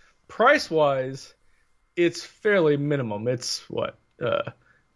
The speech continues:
three dollars, uh, three pounds a month more to go from the extra to the premium.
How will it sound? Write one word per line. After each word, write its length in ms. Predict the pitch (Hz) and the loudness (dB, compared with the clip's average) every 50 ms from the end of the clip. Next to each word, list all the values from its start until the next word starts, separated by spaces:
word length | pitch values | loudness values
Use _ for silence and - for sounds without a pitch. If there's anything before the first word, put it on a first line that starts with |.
| _ _ | _ _
three 220 | - 135 160 165 165 | 2 6 6 8 8
dollars, 640 | 165 160 160 165 160 165 170 170 160 - - - - _ _ _ - 139 | 8 8 8 8 6 6 6 4 0 -2 -8 -16 -20 _ _ _ -12 -8
uh, 340 | 135 127 123 120 117 113 117 120 - _ _ - | -6 -4 -2 -2 -2 -2 -4 -6 -10 _ _ -2
three 220 | - 147 151 147 143 | 2 2 4 4 4
pounds 580 | 151 143 139 139 143 147 143 147 147 - - - - | 2 2 2 4 2 0 -2 -4 -10 -12 -14 -12 -8
a 60 | 135 | -4
month 260 | 143 151 147 139 - | -2 -2 -2 -2 -4
more 380 | 135 131 135 131 139 139 143 135 | -6 -4 -2 0 2 2 2 2
to 160 | 139 135 127 | 2 0 2
go 200 | 131 131 131 131 | 4 4 4 4
from 420 | 131 - 139 131 127 120 120 131 - _ _ - - - - _ _ _ _ - | 2 0 0 2 0 0 -2 -6 -10 _ _ -20 -20 -20 -20 _ _ _ _ 2
the 180 | 131 135 139 | 4 6 6
extra 340 | 135 135 - - - 147 143 | 6 4 4 2 0 2 2
to 140 | 135 - 123 | 0 -2 -6
the 80 | 120 | -8
premium. 560 | 113 - 151 147 147 151 151 156 151 151 156 | -4 0 2 2 2 2 0 0 -2 -2 -4